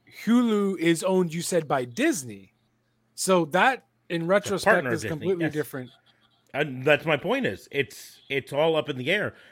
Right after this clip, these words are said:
Speaker 2: Different
Speaker 1: Mm,
Speaker 2: countries have
Speaker 1: different
Speaker 2: different
Speaker 1: countries.
Speaker 2: rules
Speaker 1: Okay,
Speaker 2: because
Speaker 1: that's fair.
Speaker 2: channels
Speaker 1: Yeah.
Speaker 2: that are available here are not available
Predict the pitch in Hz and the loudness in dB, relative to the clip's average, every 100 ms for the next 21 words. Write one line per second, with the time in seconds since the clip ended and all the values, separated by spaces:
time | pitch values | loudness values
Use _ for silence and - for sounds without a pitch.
0 | _ - 120 160 175 160 160 190 208 131 | _ -8 2 2 2 -2 2 0 0 -4
1 | 131 127 131 117 131 139 127 180 220 117 | -6 0 0 2 0 0 2 4 4 4
2 | 160 135 135 123 - - 139 - 120 147 | -2 -2 0 0 -2 -8 -8 -4 2 4
3 | 165 165 131 156 151 139 139 143 143 135 | 6 4 4 4 4 4 2 2 0 -2
4 | 123 185 180 120 117 113 113 110 107 110 | -4 -2 -2 -2 -2 -4 -4 -6 -6 -10
5 | 110 | -12